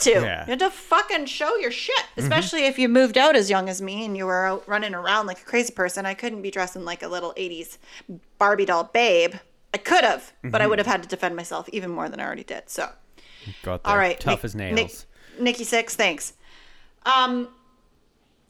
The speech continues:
Speaker 1: this book is written by Donald A. Wollheim. Wollheim.
Speaker 2: Wollheim. I think that's correct.
Speaker 1: Donald A. Wollheim.
Speaker 2: Yeah.
Speaker 1: Um, and it's illustrated by Albert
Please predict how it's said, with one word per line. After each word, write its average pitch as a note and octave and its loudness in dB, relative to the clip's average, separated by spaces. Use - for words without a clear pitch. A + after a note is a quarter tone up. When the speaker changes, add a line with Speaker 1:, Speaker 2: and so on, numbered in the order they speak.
Speaker 1:
this C#4+ 0
book E4+ -2
is C4+ -8
written B3 -4
by G#3 2
Donald A#3+ 2
A. G#3+ -2
Wollheim. F#3+ -4
Wollheim. F#3 0
Speaker 2:
Wollheim. G#2 -4
I G2+ -10
think B2 -10
that's G2 -8
correct. E2 -12
Speaker 1:
Donald A3+ 2
A. A3 4
Wollheim. G#3 2
Speaker 2:
Yeah. F3+ -10
Speaker 1:
Um, G#3 2
and A3+ -2
it's A3+ -6
illustrated A#3+ 0
by G#3+ 2
Albert G3+ -2